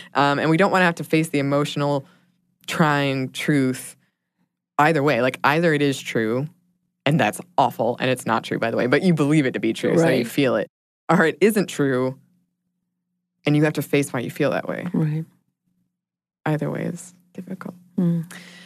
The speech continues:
Speaker 1: Um, self-sabotaging behavior in relationships can manifest by going all in too quickly and then retreating, having sex too early and feeling resentful about it,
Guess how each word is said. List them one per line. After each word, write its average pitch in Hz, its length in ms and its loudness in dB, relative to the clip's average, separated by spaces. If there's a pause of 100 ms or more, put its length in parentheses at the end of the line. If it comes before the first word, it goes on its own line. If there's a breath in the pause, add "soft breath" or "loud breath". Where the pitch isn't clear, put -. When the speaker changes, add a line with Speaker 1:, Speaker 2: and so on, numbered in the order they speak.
(300 loud breath)
Speaker 1:
Um, 151 360 2
self-sabotaging 220 760 2
behavior 175 400 2
in 160 180 -2
relationships 151 580 0
can 147 220 -2
manifest 143 460 -2
by 143 120 0
going 139 460 -2 (200)
all 214 320 4
in 160 240 2
too 151 160 -2
quickly 139 420 0
and 135 180 -2
then 131 220 -2
retreating, 143 720 -2 (320 loud breath)
having 214 180 4
sex 185 300 2
too 185 100 0
early 170 360 6
and 143 120 -2
feeling 147 300 0
resentful 135 560 0
about 147 280 2
it, 147 200 0